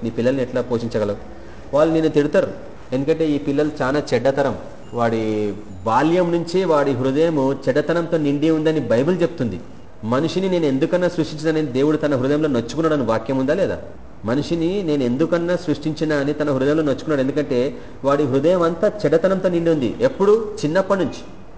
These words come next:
వాడు తుంటరాని నువ్వు తిడుతున్నా, వాడిని కొడుతున్నావు, కానీ వాడి హృదయం అంతా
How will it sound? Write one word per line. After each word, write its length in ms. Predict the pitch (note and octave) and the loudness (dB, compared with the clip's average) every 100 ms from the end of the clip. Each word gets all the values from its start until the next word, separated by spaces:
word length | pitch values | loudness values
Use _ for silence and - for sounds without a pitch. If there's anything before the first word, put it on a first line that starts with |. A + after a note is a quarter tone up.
| - | 0
వాడు 180 | C#3+ C#3+ | 0 2
తుంటరాని 360 | D3 G3 G3 | 0 2 2
నువ్వు 220 | F#3+ F3+ E3 | 2 0 0
తిడుతున్నా, 380 | D3+ C#3+ F3 | 0 0 0
వాడిని 180 | E3 D#3 | 2 0
కొడుతున్నావు, 400 | D3 C3+ D#3+ D3 | 0 0 2 0
కానీ 320 | B2 A#2+ D#3 - - - | 2 0 -4 -8 -14 -2
వాడి 140 | D#3 D3 | 0 2
హృదయం 260 | C3+ E3+ | 2 2
అంతా 140 | G3+ | 2